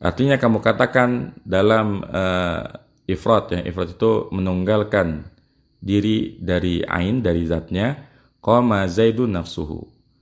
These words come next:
Zaid dirinya telah berdiri. Wa ifradu kullin an ajma ra'aitul qauma kullahum. Dan menunggalkan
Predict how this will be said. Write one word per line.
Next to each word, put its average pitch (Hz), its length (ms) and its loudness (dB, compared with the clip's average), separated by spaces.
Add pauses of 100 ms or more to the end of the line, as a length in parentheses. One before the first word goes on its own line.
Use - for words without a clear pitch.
(460)
Zaid 92 640 0 (640)
dirinya 101 760 2
telah 87 240 -2
berdiri. 80 480 -6 (960)
Wa 98 160 6
ifradu 160 800 2 (800)
kullin 135 720 4 (400)
an 101 160 0
ajma 104 640 0
ra'aitul 95 720 0
qauma 107 720 -2 (400)
kullahum. 85 640 -2
Dan 95 240 0
menunggalkan 92 640 2